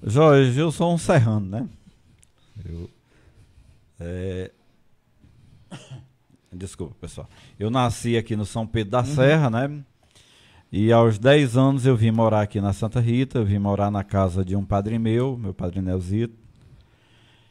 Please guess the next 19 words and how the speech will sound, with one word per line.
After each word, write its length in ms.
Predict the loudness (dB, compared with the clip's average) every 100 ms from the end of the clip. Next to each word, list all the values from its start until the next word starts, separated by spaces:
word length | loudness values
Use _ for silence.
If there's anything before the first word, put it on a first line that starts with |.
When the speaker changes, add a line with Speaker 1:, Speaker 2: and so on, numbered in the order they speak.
| _
Speaker 1:
E 800 | -6 -2 0 2 0 0 -2 -6 -12 -20 -20
no, 440 | -16 -10 -8 -8 -8
no 160 | -4
oitenta 380 | -4 -2 -4 -4
e 40 | 0
dois, 680 | 2 4 2 0 -8 -18 -20 _ _ _
você 160 | -10
vê 140 | -6 -4
como 160 | -4
eu 60 | -4
tô 140 | -2
Speaker 2:
É, 40 | 2
Speaker 1:
velho 220 | 2 0
já, 100 | -2
Speaker 2:
oito 160 | -2 -2
Speaker 1:
né? 80 |
Speaker 2:
não 60 | -4
é 60 | -4
nada. 500 | -6 -6 -2 0